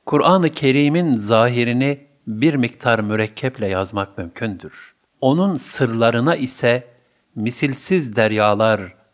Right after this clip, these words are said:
sahilsiz denizler mürekkep olsa kifayet etmez. Kur'an-ı Kerim, peygamberlerin hal ve evsafıdır. Kur'an-ı Kerim'i huşu ile okuyup tatbik edersen,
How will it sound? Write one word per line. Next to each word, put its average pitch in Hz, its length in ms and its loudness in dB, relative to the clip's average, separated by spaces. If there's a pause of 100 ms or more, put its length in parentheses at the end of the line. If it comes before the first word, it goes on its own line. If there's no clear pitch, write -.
(320)
sahilsiz 135 1040 0
denizler 113 560 2
mürekkep 110 640 -2
olsa 107 320 0
kifayet 95 600 -4
etmez. - 580 -12 (920)
Kur'an-ı 135 360 2
Kerim, 156 480 -2 (420)
peygamberlerin 123 960 0
hal 117 360 0
ve 101 80 -2
evsafıdır. 95 1040 -10 (960)
Kur'an-ı 151 420 2
Kerim'i 147 440 0
huşu 135 320 -2
ile 131 200 4
okuyup 120 460 -2
tatbik 131 400 -4
edersen, 104 640 -2